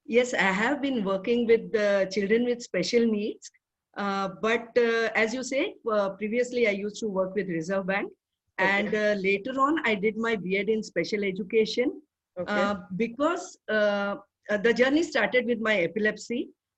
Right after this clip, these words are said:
Speaker 1: And
Speaker 2: Right.
Speaker 1: then I joined a support group, uh, by Indian Epilepsy Association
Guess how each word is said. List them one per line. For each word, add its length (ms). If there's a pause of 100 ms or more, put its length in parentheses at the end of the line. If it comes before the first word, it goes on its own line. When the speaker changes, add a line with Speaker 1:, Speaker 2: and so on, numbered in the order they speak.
(100)
Speaker 1:
And 240
Speaker 2:
Right. 180
Speaker 1:
then 240
I 200
joined 340
a 20
support 480
group, 280 (220)
uh, 360
by 300
Indian 400
Epilepsy 460
Association 880